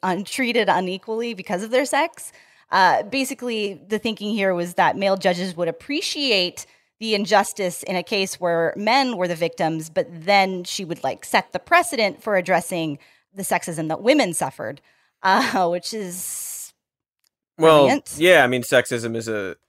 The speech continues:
Speaker 2: it's, it affects everybody, and that's the point. And, uh, it's
Speaker 1: But,
Speaker 2: hard
Speaker 1: like,
Speaker 2: to, it's hard to get
Speaker 1: approaching it
Speaker 2: men
Speaker 1: like
Speaker 2: to
Speaker 1: that.
Speaker 2: realize that. <laughs>
Speaker 1: It's wild. I mean, before anybody was thinking of these things, uh, she's one of only four Supreme Court justices in history, but the first one that, uh, was Jewish.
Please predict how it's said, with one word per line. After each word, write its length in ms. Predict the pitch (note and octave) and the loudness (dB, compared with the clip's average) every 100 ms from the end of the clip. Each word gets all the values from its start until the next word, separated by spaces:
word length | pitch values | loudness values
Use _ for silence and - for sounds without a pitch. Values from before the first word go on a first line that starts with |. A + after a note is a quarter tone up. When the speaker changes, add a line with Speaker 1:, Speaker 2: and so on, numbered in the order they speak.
| - | -16
Speaker 2:
it's, 280 | G#2+ - - | -16 -16 -14
it 100 | G#2 | -12
affects 320 | G2+ - A2 A2+ | -8 -4 -4 -4
everybody, 440 | G#2+ A2 G#2 G2 | -6 -6 -4 -4
and 80 | F#2+ | -4
that's 140 | G2 - | -8 -10
the 100 | G2+ | -14
point. 380 | - G#2 G2 - | -10 -8 -8 -10
And, 220 | F#2+ D2+ _ | -20 -20 _
uh, 340 | G#2+ G2 F2 D#2+ _ | -8 -6 -6 -10 _
it's 100 | G#3+ | 4
Speaker 1:
But, 140 | B3 A3 | 6 6
Speaker 2:
hard 80 | G#3 | 6
Speaker 1:
like, 180 | G#3 - | 4 4
Speaker 2:
to, 80 | F#3+ D3 | 2 2
it's 100 | - | 4
hard 180 | B3+ - | 6 6
to 60 | |
get 80 | B3 | 6
Speaker 1:
approaching 60 | A#3 | 6
it 40 | |
Speaker 2:
men 120 | - | 6
Speaker 1:
like 120 | F#3 | 6
Speaker 2:
to 80 | C3 | 4
Speaker 1:
that. 140 | F3 E3 | 6 6
Speaker 2:
realize 280 | B2 B2+ C3 | 6 4 4
that. 340 | C#3 C#3 - | 4 4 0
<laughs> 260 | B3+ - - _ _ _ - | -8 -14 -20 _ _ _ 0
Speaker 1:
It's 140 | B3+ | 0
wild. 460 | B3+ B3+ G3 D#3 - - | 6 8 10 8 4 2
I 100 | B3+ | 4
mean, 280 | C4 B3 G#3 | 4 0 -2
before 320 | B3+ C4+ B3 | 2 6 6
anybody 300 | B3 A#3+ A#3 | 6 2 2
was 120 | G3+ | 0
thinking 340 | - F3+ F3 D#3+ | -2 -6 -4 -4
of 80 | D3+ | -4
these 180 | D#3 | -6
things, 400 | - D#3 D3+ D3+ - | -4 -4 -4 -8 -8
uh, 300 | E3 - - | -4 -4 -6
she's 200 | - A3+ | -8 0
one 140 | B3+ B3+ | 4 4
of 100 | G#3+ | 6
only 240 | A3+ G#3+ | 4 2
four 340 | G3 A3+ A3+ A#3 | -4 0 2 0
Supreme 320 | B3 C4 A3 | -4 -8 -4
Court 160 | A3 G3 | -4 -2
justices 600 | F#3+ F3+ - F3 A#3 F#3 | -4 -4 -6 -6 -6 -10
in 100 | F3+ | -8
history, 540 | G3+ - A#3+ A3 D#4 _ _ _ _ | -8 -8 -6 -4 -6 _ _ _ _
but 80 | G#3+ | -14
the 80 | G3+ | -8
first 260 | G#3 G3+ G3 | -4 -4 -2
one 200 | F3+ F#3 | -2 -2
that, 220 | - - - | -4 -6 -8
uh, 240 | F3+ D#3+ - | -4 -4 -6
was 160 | D3+ | -10
Jewish. 600 | - G3+ G3 D4+ - - | -8 -4 -4 -4 -6 -10